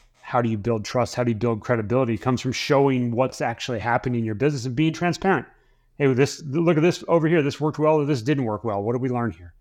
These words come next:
Sometimes that can be hard to convey just either on a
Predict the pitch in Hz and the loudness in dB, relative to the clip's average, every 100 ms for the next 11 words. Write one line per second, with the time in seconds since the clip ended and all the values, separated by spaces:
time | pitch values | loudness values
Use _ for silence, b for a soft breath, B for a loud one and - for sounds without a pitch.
0 | _ _ _ _ _ _ _ _ 160 _ | _ _ _ _ _ _ _ _ -20 _
1 | _ _ _ - - _ - _ _ _ | _ _ _ -20 -20 _ -20 _ _ _
2 | - 165 170 147 139 139 117 135 123 117 | -2 2 4 2 2 0 2 0 0 -2
3 | 110 113 101 101 _ _ _ _ _ 120 | 0 0 -2 -10 _ _ _ _ _ -6
4 | 113 104 104 | -4 -4 -6